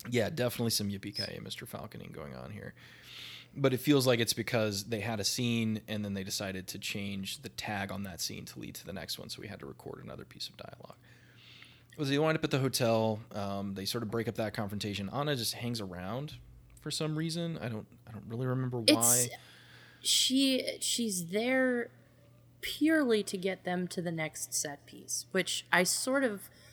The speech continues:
Speaker 2: I feel like the hotel was a wasted set piece anyway. I
Speaker 1: Pretty
Speaker 2: kinda
Speaker 1: much.
Speaker 2: wish they would have just stumbled upon that as they were leaving the school and those events played out without Anna as a character at all. Um,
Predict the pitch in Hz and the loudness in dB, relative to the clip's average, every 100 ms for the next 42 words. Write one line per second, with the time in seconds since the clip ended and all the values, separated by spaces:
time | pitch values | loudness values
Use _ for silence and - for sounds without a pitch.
0 | - 202 202 294 277 233 190 208 196 202 | -6 -2 2 2 2 2 2 0 0 0
1 | 214 214 185 175 160 175 185 - 202 175 | 2 0 -4 -6 -8 -6 -4 -4 -4 -6
2 | - 180 - 202 185 - 156 220 247 262 | -6 -8 -10 -14 -12 -8 -8 -8 -8 -10
3 | 277 - - - - - - 165 - 220 | -12 -20 -20 -20 -20 -20 -12 -6 2 4
4 | 226 214 208 - 202 190 180 160 170 - | 4 2 -2 -2 -2 -2 -4 -6 -10 -6
5 | - - 185 190 214 208 - 208 208 208 | -4 -2 -4 -4 -4 -4 0 0 2 0
6 | 202 196 147 175 160 151 156 156 170 160 | -2 -4 -8 -8 -10 -8 -8 -6 -6 -8
7 | 151 - 226 233 226 208 196 175 156 147 | -8 -8 -4 0 2 0 -2 -6 -8 -10
8 | 147 151 156 160 156 160 - - 175 165 | -10 -8 -6 -8 -8 -8 -10 -8 -8 -6
9 | 160 - 143 - 151 175 - - - - | -8 -10 -12 0 0 0 -8 -20 -20 -20
10 | _ _ - - - - 165 175 175 151 | _ _ -20 -20 -14 -4 0 0 -2 -6
11 | 147 - 165 180 180 185 175 - 147 151 | -10 -12 -8 -8 -6 -8 -8 -8 -8 -4
12 | 180 190 196 - - - - _ - - | -2 -4 -6 -18 -20 -20 -20 _ -20 -20
13 | - 185 156 151 156 156 | -4 2 2 2 -8 -14